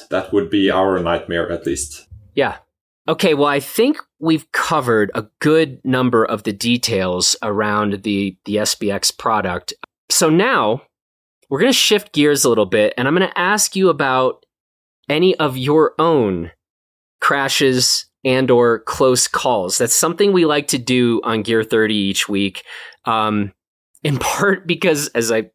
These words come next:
Speaker 2: say, we are trying to drive home to our listeners that when things happen, well, things can get really expensive really quickly. And so we've created this Blister Plus insurance thing,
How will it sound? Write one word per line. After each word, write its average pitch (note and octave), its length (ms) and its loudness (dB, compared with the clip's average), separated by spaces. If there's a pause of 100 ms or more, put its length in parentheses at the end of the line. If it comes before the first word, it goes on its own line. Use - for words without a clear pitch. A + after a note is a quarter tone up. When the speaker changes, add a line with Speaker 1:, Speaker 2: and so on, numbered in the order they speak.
(100)
Speaker 2:
say, D3+ 400 2 (640)
we C3+ 160 4
are A#2+ 100 4
trying G3 400 0
to F#3 120 -2
drive D3 320 0
home C3 240 2
to B2 120 0
our A#2 120 4
listeners A2 560 2
that G#2 240 -2 (320)
when C3+ 320 0
things D#3+ 340 2
happen, A#2+ 600 0 (420)
well, B2 400 0
things F3 300 2
can F3 140 0
get D3+ 260 0
really C3+ 440 2
expensive G#2+ 800 -2
really G#2 240 0
quickly. C#3 600 0 (520)
And A#2 340 -2
so B2+ 220 2
we've A2+ 300 -2
created C#3 440 2
this B2+ 240 2 (160)
Blister B2 400 0
Plus - 540 -2
insurance A#2 680 0
thing, A2+ 440 0